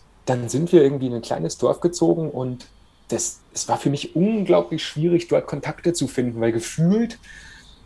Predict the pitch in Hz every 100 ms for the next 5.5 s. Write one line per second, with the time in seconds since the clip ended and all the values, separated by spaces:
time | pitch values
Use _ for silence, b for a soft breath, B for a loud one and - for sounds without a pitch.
0 | - 135 131 131 131 135 - 135 170 175
1 | - - 127 131 143 139 139 - 139 208
2 | 190 175 160 143 143 143 143 143 - 139
3 | 131 139 135 139 135 147 151 170 151 139
4 | 151 - 196 - 156 - 139 135 147 190
5 | 131 117 120 185